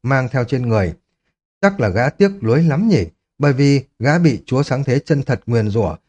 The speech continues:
cho nên không có cơ hội để sử dụng thế thân. Vấn đề lớn nhất của pháp thuật này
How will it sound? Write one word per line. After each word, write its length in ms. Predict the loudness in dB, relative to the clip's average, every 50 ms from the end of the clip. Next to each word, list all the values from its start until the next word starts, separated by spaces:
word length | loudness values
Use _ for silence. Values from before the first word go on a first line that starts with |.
| _ _ _
cho 100 | 2 2
nên 220 | 4 4 2 0
không 180 | 0 0 2 2
có 100 | 0 0
cơ 160 | 2 2 2
hội 260 | 4 4 2 0 -2 -4
để 180 | -2 -2 -2
sử 220 | -2 -2 -2 -2 -2
dụng 200 | -2 -4 -6 -6 -8 _
thế 140 | -2 -2 0 2
thân. 220 | 2 0 0 0 -2 -6 _ _ _ _ _ _ _ _ _ _ _ _
Vấn 200 | 0 2 2 4
đề 160 | 2 2 2
lớn 240 | 2 2 2 4 2
nhất 160 | 2 0 -2 -6 _
của 160 | -4 -2 -2
pháp 240 | -2 -4 -6 -2 -2
thuật 160 | -2 -2 -2
này 280 | -2 0 0 0 0